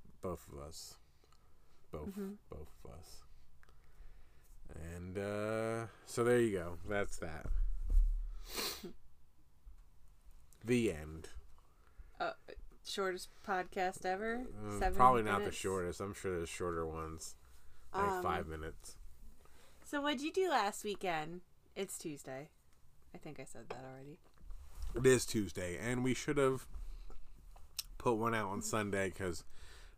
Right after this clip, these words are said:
Speaker 1: that's our somewhat schedule that we're trying to stick with
Speaker 2: <laughs>
Speaker 1: of getting things out every Sunday, an episode out every Sunday, but
Speaker 2: Life happens.
Speaker 1: we really suck at it,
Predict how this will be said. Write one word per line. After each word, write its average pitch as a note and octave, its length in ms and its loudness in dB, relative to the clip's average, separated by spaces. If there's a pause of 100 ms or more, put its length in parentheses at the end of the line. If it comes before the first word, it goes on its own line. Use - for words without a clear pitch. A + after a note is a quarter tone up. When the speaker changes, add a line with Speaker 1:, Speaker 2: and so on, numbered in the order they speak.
Speaker 1:
that's G2+ 320 0
our F#2 420 2 (920)
somewhat G2+ 520 -2
schedule F#2+ 480 0
that F#2 120 0
we're F2+ 60 -2
trying F#2+ 300 2
to G2 60 -2
stick - 280 -2
with F2 400 -2 (200)
Speaker 2:
<laughs> - 580 -2
Speaker 1:
of A2 140 2
getting A2 260 4
things G#2+ 240 2
out G2+ 260 6 (120)
every G#2 240 2
Sunday, G2+ 420 2
an F#2+ 80 2
episode G2 340 0
out F#2+ 140 4
every F#2 160 0
Sunday, F#2+ 340 0
but F2+ 380 0 (800)
Speaker 2:
Life F#3 320 -2
happens. D#3 400 -8 (320)
Speaker 1:
we G#2 80 0
really C#3 220 6
suck - 340 2
at F2+ 180 0
it, E2 180 -4